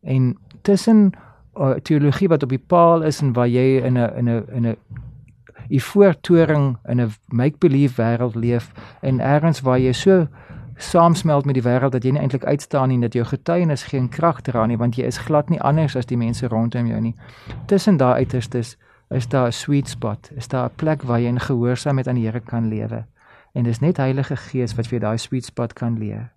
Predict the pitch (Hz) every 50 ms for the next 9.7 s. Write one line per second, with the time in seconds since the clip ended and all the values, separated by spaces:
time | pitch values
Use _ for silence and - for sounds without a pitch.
0 | _ _ - 127 123 117 127 117 - - 127 120 - - 190 196 - - 170 170
1 | 170 151 156 139 131 123 - - 131 123 - - 135 123 123 123 127 117 113 -
2 | - - - - - - - _ _ _ _ _ _ _ _ - - 143 143 -
3 | 180 160 - - - 151 135 120 123 131 135 135 143 127 123 120 117 117 117 131
4 | 127 - - 151 131 123 117 113 - - 123 - - - 175 165 175 175 - -
5 | - 208 202 190 - _ _ _ _ _ _ - _ - - - - - 147 139
6 | - 147 139 - - - 147 135 123 120 120 117 117 123 120 113 120 113 - -
7 | 123 120 120 113 - 123 110 107 - - - _ _ _ _ _ _ _ _ _
8 | _ _ _ _ _ - - 165 165 160 - 160 - - 135 123 123 110 110 131
9 | 151 160 180 185 175 185 - - - 196 202 - - -